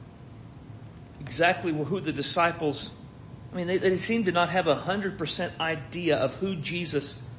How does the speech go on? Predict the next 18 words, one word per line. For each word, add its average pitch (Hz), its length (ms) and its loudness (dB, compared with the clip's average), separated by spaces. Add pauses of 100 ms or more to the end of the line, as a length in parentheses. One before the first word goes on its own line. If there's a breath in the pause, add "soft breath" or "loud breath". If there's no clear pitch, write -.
(120)
was 156 320 8
at 123 100 -6
this 120 160 -6
point. 139 220 -2
They, 151 200 2 (160 loud breath)
they 160 80 -4
had 185 240 4
an 196 200 6
idea, 147 460 6
but 151 160 0
they 175 100 4
weren't 185 280 4
just - 180 2
a - 140 6 (320 loud breath)
hundred 208 400 4
percent 170 460 2
sure. 175 500 0 (2500)
But - 280 6